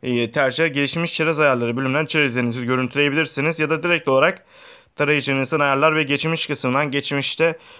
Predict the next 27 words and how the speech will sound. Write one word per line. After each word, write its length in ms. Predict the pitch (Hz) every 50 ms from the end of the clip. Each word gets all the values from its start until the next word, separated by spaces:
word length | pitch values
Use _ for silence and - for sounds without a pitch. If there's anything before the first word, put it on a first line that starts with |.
| - _ -
bulunan 260 | 147 143 139 151 165
çerezleri 520 | 156 - 156 127 131 120 120 139 143 165
temizle 360 | 156 - 151 139 135 - 160 151
butonunu 320 | - - 131 117 113 110
tıklayıp 400 | - 147 143 - 151 160 160 -
Opera'da 480 | - 143 - 180 160 135 113 127 147 147
çerezleri 540 | - 170 151 143 120 107 113 127 131 156
kolaylıkla 380 | 151 151 139 127 123 113 - 117
silebilirsiniz. 760 | - - 131 139 135 143 151 147 - - - 143 147 139 -
Yani 280 | 139 135 135 151 165 165 _ _ - - - - - _ -
çerezler 460 | - - 151 139 143 127 123 156 156
eğer, 220 | 156 156 156 160 156
e, 200 | - - 117 113
Opera'da, 680 | 110 92 123 123 156 147 135 120 110 131 135 139 143
e, 280 | 127 104 98 107 104 104
sizle 380 | - - - 127 113 113 107
birlikte 520 | 110 104 110 107 104 - 139 143 156 156 156 - _ _ - - _ _
çerezler 480 | - - 131 120 113 104 131 143 143 123
biliyorsunuz 520 | 117 107 110 110 - 135 143 160 165 160 -
burada 340 | - 113 127 127 120 120 110
birikiyor 400 | 135 139 143 - - - 143 139
ve 160 | 151 156 143
bu 80 | 147 143
çerezleri 540 | - - 156 147 131 117 107 117 123 147 147
kaldırmak, 460 | - 139 131 113 120 127 131 - -
silmek 320 | - - 139 139 135 127
istiyorsanız, 640 | - - - 143 120 - - 123 147 165 165 -